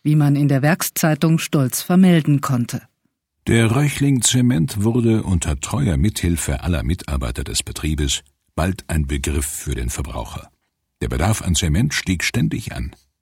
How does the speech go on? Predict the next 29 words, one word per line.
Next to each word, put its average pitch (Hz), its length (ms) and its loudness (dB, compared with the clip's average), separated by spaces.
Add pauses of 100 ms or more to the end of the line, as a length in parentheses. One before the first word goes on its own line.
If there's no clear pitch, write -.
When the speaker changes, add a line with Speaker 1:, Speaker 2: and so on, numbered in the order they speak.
(1500)
Speaker 1:
Folgen 247 480 8
Sie 175 220 8
bitte 151 320 2
dem 135 200 4
Rundweg 180 720 4
durch 185 200 2
die 190 160 6
Granulieranlage 170 920 6
und 175 200 4
kehren 240 320 8
Sie 214 160 8
hierher 147 500 4
zurück. - 640 0 (760)
Hier 269 260 8
beginnt 214 500 4
der 147 180 0
Aufstieg 156 540 -2
zur 208 160 2
Gichtbühne. 143 720 0 (420)
Der 107 120 -4
Aufstieg 175 480 0
zur 139 120 -2
Gichtbühne 202 580 4
ist - 220 -2
nur 226 100 6
mit 220 160 4
einem 208 180 4
Schutzhelm 151 580 0
erlaubt. 131 520 -4